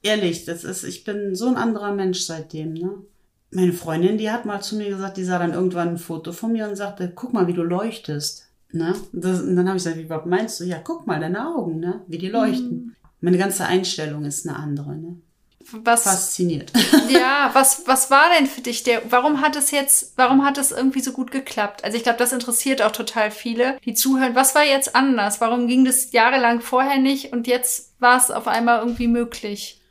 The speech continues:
Speaker 1: Ja, das war für mich einfach jetzt der richtige Weg. Das Ganze hat mich so konsequent werden lassen, ne? Dieses auch hier immer wieder hinkommen und das ist ja auch schön. Allein
Speaker 2: Mhm.
Speaker 1: hier hinzukommen, <laughs> alle freundlich und ja, es ist einfach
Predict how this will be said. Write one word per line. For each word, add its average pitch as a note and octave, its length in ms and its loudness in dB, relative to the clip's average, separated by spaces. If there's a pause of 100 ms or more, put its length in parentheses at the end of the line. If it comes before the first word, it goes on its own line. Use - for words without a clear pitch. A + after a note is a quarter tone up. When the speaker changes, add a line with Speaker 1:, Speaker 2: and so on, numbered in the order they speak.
(280)
Speaker 1:
Ja, G#3+ 140 -12
das F3+ 100 -14
war G3 120 -8
für F#3+ 140 -6
mich F3 260 0
einfach B3 360 -4
jetzt G#3+ 380 -8
der G3+ 120 -8
richtige F#3 600 -8
Weg. D3 340 -6 (160)
Das F3 160 -8
Ganze A3 380 0
hat A#3+ 140 -4
mich G3 180 -4
so C4 120 -2
konsequent B3 880 -2
werden D3+ 260 -4
lassen, D3 540 -6
ne? F3+ 100 -8 (440)
Dieses F#3 500 -6
auch F#3+ 160 -4
hier - 180 -6
immer G3+ 220 -4
wieder G3 140 -4
hinkommen A3+ 720 4
und F#3+ 220 -6
das G3 140 -12
ist B3 140 -2
ja B3 160 2
auch G4 60 -4
schön. D3 400 -2 (120)
Allein B3+ 280 6
Speaker 2:
Mhm. - 20 10
Speaker 1:
hier A#3 180 8
hinzukommen, C4 840 6 (280)
<laughs> G#3 200 -8
alle B3+ 300 8
freundlich B3+ 680 6
und G#3 260 -2 (420)
ja, D4+ 340 2
es F#3+ 100 -4
ist G#3+ 180 -2
einfach B3 600 -4